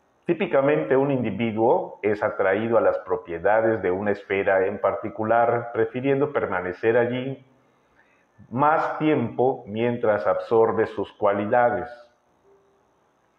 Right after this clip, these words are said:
Esta preferencia por una esfera en particular a menudo resulta en la posterior búsqueda, cuando encarna, de una línea de trabajo que se identifica íntimamente con las propiedades preponderantes de esta esfera.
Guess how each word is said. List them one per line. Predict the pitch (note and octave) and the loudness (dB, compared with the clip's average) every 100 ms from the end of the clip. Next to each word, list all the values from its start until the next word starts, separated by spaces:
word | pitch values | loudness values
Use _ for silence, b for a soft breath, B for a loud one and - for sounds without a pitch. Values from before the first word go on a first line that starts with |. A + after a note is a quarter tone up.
| _ B B B | _ B B B
Esta | C#3 D3 D3+ | -2 0 0
preferencia | C3 - A#2 A#2+ A#2+ - G2+ | 0 0 0 0 0 0 -2
por | - F#2+ | 0 -2
una | F#2+ | -2
esfera | E2+ - A2 A2 G#2 G2+ | -4 -2 0 2 2 2
en | F#2+ F#2+ | 0 -2
particular | F#2+ F#2 - F2 G#2 A2 A2+ | 0 0 -4 -6 0 2 4
a | A2 | 2
menudo | G#2 A2 B2+ B2+ | 2 0 2 2
resulta | G#2 F#2+ - C#3 C3 B2 | 2 0 -2 -6 0 2
en | A2+ | 2
la | F#2+ - | 2 0
posterior | G2 F#2 G2 F#2 A2 A2+ | -2 -2 -2 0 2 0
búsqueda, | B2 C#3+ C#3+ A2+ G2 G2 A#2 - - _ - | -2 -4 -2 -2 2 0 0 -8 -18 _ -2
cuando | G2 F2 | -2 -2
encarna, | E2+ E2 A2+ A#2 G2+ G2+ A#2 - _ b b b b b | -6 -2 0 0 0 -2 -4 -10 _ b b b b b
de | A2 | 0
una | A2+ B2+ C3+ | 2 4 2
línea | B2+ C3+ C3+ C3 | 2 2 2 4
de | B2 A#2+ | 4 2
trabajo | A#2+ A2+ A2+ A2+ A#2 A#2 | 2 4 4 2 0 -2
que | A2 | -2
se | - | -4
identifica | F2+ F2+ F2+ F#2+ - A#2+ A#2 A2+ | -4 -4 -4 -10 -8 -8 -2 0
íntimamente | A2+ B2+ C#3+ C#3 C3 B2 B2 A#2+ A#2+ | 2 0 -6 -6 -2 0 0 -2 -4
con | - F2+ | -4 -2
las | E2+ | -2
propiedades | - F2 F2 F2 G2 G2+ G#2+ | -2 -6 -4 0 0 2 0
preponderantes | - G2 F#2+ F#2 F#2 F#2+ G2 G#2 G#2 F#2 E2+ | -2 -4 -2 -4 -2 0 0 0 -2 -4 -2
de | F2+ | -4
esta | F2+ - | -4 -4
esfera. | F2 - F#2+ D#2+ D#2+ | -6 -4 -2 -2 -4